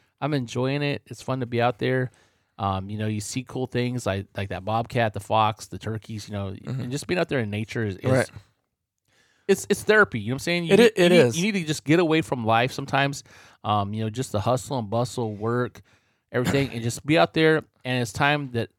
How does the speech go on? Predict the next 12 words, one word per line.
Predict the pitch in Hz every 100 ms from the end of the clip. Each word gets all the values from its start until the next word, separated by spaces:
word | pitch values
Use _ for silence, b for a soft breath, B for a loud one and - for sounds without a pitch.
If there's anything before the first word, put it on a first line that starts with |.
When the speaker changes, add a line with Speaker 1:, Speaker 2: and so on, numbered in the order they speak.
| -
Speaker 1:
for | 127
me | 139
personally, | - 131 - 135
that | 113
I |
can | 113 117 104
just, | 104 - _ _ _
you | -
know, | 101
sit | - 143
there | 143 131
and, | 120 107 95 95